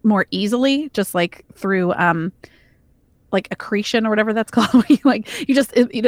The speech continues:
it absorbs into you and you just s-, know how to do it. Um, but what I,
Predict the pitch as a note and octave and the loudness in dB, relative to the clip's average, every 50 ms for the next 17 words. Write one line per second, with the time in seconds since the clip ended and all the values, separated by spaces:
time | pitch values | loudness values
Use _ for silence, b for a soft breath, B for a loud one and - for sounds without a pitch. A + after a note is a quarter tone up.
0 | - - A3+ G#3 F#3+ F#3 G#3 G3 G#3 G#3+ G#3 - G#3 G#3+ G3+ - B3 A#3 A3 G#3+ | 2 2 0 0 2 2 2 4 4 2 2 0 -2 -2 -2 -2 -2 0 2 2
1 | G#3 G3 F#3 F3 F3 E3+ - _ - _ _ _ _ - - - - G3 F#3 F3+ | 2 0 -2 -2 -4 -6 -8 _ -20 _ _ _ _ -16 -8 -2 0 2 2 2
2 | F#3 G#3+ G3 F3 E3+ F3+ F#3 F#3+ A3 - B B B B B B B _ - G3 | 2 0 0 0 0 0 0 0 0 -2 B B B B B B B _ -4 -2
3 | F#3+ F3+ E3+ F3 F3 - - _ _ _ _ _ _ _ _ _ _ _ - - | -2 -2 -2 -4 -6 -12 -14 _ _ _ _ _ _ _ _ _ _ _ -4 2
4 | A#3+ A3 A3 A3 A#3 G#3 G3 G3 | 2 2 4 4 2 2 2 0